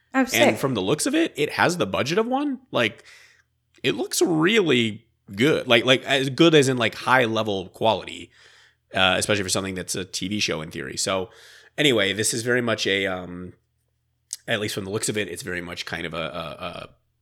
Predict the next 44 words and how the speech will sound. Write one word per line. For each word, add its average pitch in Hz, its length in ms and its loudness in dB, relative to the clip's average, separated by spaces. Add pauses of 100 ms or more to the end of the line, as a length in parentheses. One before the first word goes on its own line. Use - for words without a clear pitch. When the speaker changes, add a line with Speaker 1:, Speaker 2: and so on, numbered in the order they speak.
(140)
Speaker 2:
a, - 20 -16
a, - 280 -14
uh, - 20 -14
looks 104 240 -6
kinda 104 240 4
spy-y 104 720 2
again, 104 480 -4
kinda 92 200 -8
spy 101 260 -2
thriller, 98 560 -4 (480)
um, 92 800 -4
buddy, 98 580 -2 (200)
kinda 220 180 0
like 113 180 0
buddy 95 200 0
cop - 280 -4
spy 87 220 -2
thriller. 87 400 -6 (560)
Uh, 98 560 0
the 110 140 -6
one 135 200 -2
thing 139 340 -2
I 113 120 -4
will 110 180 -2
say 117 200 -2
that 101 180 -6
was 98 260 -6
made 101 160 -6
me 98 80 -8
interested 117 380 -4
in 127 80 -6
this, - 420 0 (300)
other 104 200 -2
than 98 200 -6
the 92 80 -10
fact 95 240 -4
that 95 80 -8
I'm 95 420 -8
always 131 320 2
interested 127 300 -4
in 127 80 -6
any 202 260 0
of 220 80 2
it, 220 180 0